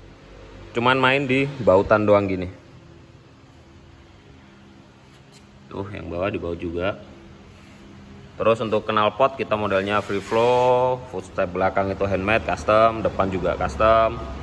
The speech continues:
Untuk tromol itu kita pakai Supra satu dua lima. Depan belakang. Kaliper Nissin. Piringannya kita pakai Nissin juga.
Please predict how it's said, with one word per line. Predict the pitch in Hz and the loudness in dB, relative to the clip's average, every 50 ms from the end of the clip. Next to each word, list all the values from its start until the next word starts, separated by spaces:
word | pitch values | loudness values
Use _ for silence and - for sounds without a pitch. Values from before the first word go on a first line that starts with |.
| - - - - - 101 | -14 -14 -14 -12 -10 -6
Untuk | 90 98 95 - | -6 -6 -4 0
tromol | - 101 101 104 110 117 127 135 139 139 143 143 143 143 143 147 147 139 127 120 | 2 4 4 4 4 4 4 4 4 4 4 4 4 4 4 4 4 2 0 -2
itu | 123 123 107 | -6 -6 -6
kita | 113 98 117 | -6 -4 -4
pakai | - 107 101 107 104 98 | -4 -4 -4 -4 -6 -6
Supra | - - - - 107 | -6 -8 -4 -2 0
satu | 104 - 110 101 110 | 0 2 0 0 0
dua | 101 104 104 | 2 2 2
lima. | 104 107 104 104 110 120 135 147 175 175 - - - - - - - - - - - - - - - - - - - - - - - - - - - - - - - - - - - - - - - - | 4 2 2 2 2 4 4 4 2 0 -4 -10 -12 -12 -12 -14 -14 -16 -20 -20 -20 -20 -20 -20 -20 -20 -20 -20 -20 -20 -20 -20 -20 -20 -20 -20 -20 -20 -20 -20 -20 -20 -20 -20 -20 -20 -18 -16 -14 -12
Depan | - - 101 101 101 | -2 2 2 4 6
belakang. | 101 98 95 - 107 110 117 127 143 156 165 - - - - - - - - - - - - - - - - - - - - 101 | 6 4 6 6 6 4 4 4 2 -2 -8 -10 -14 -18 -20 -20 -20 -20 -18 -18 -18 -18 -18 -18 -18 -18 -18 -18 -16 -6 0 2
Kaliper | 101 104 110 101 117 120 | 2 2 4 4 2 2
Nissin. | 120 120 117 - - 143 143 139 143 143 143 143 143 147 143 147 147 156 160 151 - - - - - - - - - - - - - - - - - - - - - - - - - - - - - - - - - - - - - - - - - - | 2 0 -2 -2 2 4 6 6 6 6 6 4 4 2 0 -2 -4 -8 -10 -12 -14 -16 -20 -20 -20 -20 -20 -20 -20 -20 -20 -20 -20 -20 -20 -20 -20 -20 -20 -20 -20 -20 -20 -20 -18 -18 -20 -20 -20 -20 -18 -18 -14 -14 -14 -12 -12 -14 -14 -14 -14 -8
Piringannya | - 113 113 113 113 113 113 110 113 117 113 113 113 107 | -4 -2 -2 0 0 0 0 0 2 2 2 2 0 -2
kita | - 98 101 110 - | -2 0 0 0 2
pakai | 107 107 - - 110 107 104 - - - - - - - - 107 | 0 0 0 2 2 2 2 0 -4 -12 -18 -20 -20 -14 -10 -6
Nissin | 110 107 - - 117 110 104 | -6 -6 -4 -4 -2 -2 -2
juga. | 101 104 95 107 113 117 127 131 139 127 | -4 -2 0 4 4 6 6 6 4 2